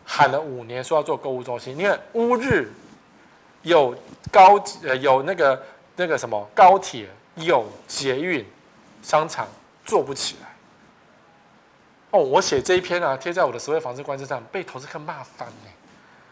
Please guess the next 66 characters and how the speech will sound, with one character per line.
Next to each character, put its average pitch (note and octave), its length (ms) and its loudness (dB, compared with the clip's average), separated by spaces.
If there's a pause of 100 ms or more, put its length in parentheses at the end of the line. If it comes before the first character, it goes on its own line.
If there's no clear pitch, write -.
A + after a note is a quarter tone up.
(120)
说 C4 140 -8
你 D#4 100 0
不 A#3 120 0
是 D4+ 100 0
台 C#4 160 0
中 D4+ 160 2
人， A3+ 220 4
你 G#3+ 40 -2
没 A#3 120 -2
有 E4+ 120 0
换 D#4+ 160 2
车， C4+ 320 2 (220)
嗯， B3+ 320 2
你 B3+ 100 -8
根 E4 120 2
本 C#4 100 4
不 B3+ 60 -6
知 D#4+ 180 0
道 D#4 80 -2
乌 D4 140 4
日 D4+ 120 4
的 A#3+ 120 2
价 C4 180 2
值 A3 160 -8
在 G#3+ 140 2
哪 A3+ 160 4
里。 G3+ 200 -6 (460)
我 D3 160 -2
不 F#3 100 -4
知 A#3 140 -6
道 B3 140 8
啊， F#3 320 4 (220)
厂 E3+ 160 0
商 B3 140 4
也 G3+ 80 4
不 G#3 100 -4
知 G#3+ 120 -6
道 A#3+ 180 8
啊， F#3+ 200 6 (200)
厂 F#3+ 120 2
商 B3+ 80 4
看 C#4 180 2
不 C4 60 -4
到 C4+ 180 6
啊， A3+ 220 4
厂 A3 140 -2
商 B3+ 120 0
就 C4+ 100 -4
卖 C4+ 160 0
掉 B3 220 2
啦。 G#3+ 200 2 (180)
所 D4 120 -6
以 B3 40 0
不 A#3+ 100 2
是 C#4+ 80 -4
我 D3+ 260 4 (100)
知 A#3+ 100 -10
不 A#3+ 100 -10
知 A3+ 120 -12
道， A#3+ 260 2 (300)
厂 D#3+ 200 2
商 C#4 160 6
都 G#4 120 6
不 F#3+ 160 -4
要 A#3 300 6
了， A#2+ 280 2